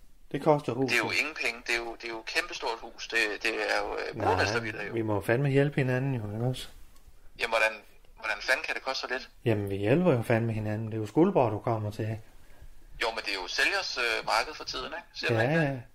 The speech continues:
Speaker 1: ja, ja, ja, det ved jeg sgu ikke. Det kender vi ikke til herovre, men... Øh, hvad hedder det? Øh,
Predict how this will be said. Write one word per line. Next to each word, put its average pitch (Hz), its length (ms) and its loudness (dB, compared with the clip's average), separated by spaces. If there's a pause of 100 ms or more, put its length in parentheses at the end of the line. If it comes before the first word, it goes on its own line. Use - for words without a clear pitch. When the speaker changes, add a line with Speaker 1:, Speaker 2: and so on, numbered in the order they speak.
(120)
Speaker 1:
ja, 117 60 2
ja, 123 320 2
ja, 110 60 0
det 120 140 6
ved 135 100 8
jeg 104 100 2
sgu - 180 2
ikke. 107 140 -2 (480)
Det 135 100 6
kender 147 220 6
vi 123 80 2
ikke 131 120 -2
til 123 180 4
herovre, 113 380 2
men... 101 220 -2
Øh, 104 180 2 (1080)
hvad 151 100 6
hedder 135 320 4
det? 107 220 4 (340)
Øh, 98 160 -4